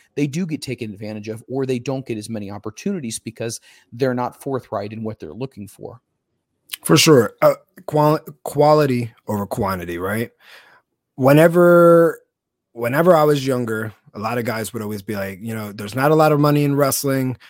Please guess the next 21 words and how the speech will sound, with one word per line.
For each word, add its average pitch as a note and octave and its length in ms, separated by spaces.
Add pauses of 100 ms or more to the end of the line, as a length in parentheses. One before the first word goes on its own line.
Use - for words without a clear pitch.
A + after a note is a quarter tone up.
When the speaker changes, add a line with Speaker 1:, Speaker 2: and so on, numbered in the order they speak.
(140)
Speaker 2:
You're F#2+ 80
probably C3 200
gonna C#3 120
wrestle C3+ 260
for C3 140
free, C3+ 320
maybe A#2 240
get B2 160
a - 20
twenty C3 280
bucks A#2+ 260
here, B2+ 160
fifty A#2 240
bucks A#2 240
there. G2+ 380 (600)
You B2 140
take D3 300
what C3+ 180
you B2+ 80
can A#2+ 140
get." F#2+ 240